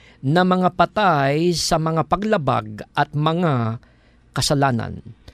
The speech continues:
Kung inyo pong naunawaan ang Isaiah fifty-nine verse two and Ephesians two one, may kamatayan na naturingan sa banal na Biblia na paghihiwalay ng tao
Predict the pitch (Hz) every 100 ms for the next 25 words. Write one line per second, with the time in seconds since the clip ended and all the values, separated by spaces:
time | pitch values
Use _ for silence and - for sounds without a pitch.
0 | _ - 208 294 302 302 269 214 208 208
1 | 202 202 202 208 247 240 180 151 139 127
2 | 139 160 196 180 165 156 - 180 165 190
3 | - 226 190 151 135 131 143 - - 180
4 | 196 202 196 170 147 196 - 160 147 -
5 | - 208 160 120 104 113 - 139 - -
6 | - - - 135 190 277 - 233 202 180
7 | 180 233 214 143 123 123 160 196 - 196
8 | 214 208 208 202 190 - _ _ _ -
9 | 196 226 - 202 254 233 220 208 180 170
10 | 180 240 254 180 180 139 135 135 165 -
11 | 185 165 139 240 233 254 262 240 175 143
12 | 151 165 180 180 190 185 185 220 226 254
13 | 147 143 147 160